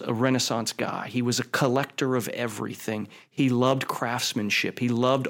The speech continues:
artistry. He was a proud American.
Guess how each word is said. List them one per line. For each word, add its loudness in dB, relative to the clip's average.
artistry. -2
He 2
was 4
a 0
proud 2
American. 0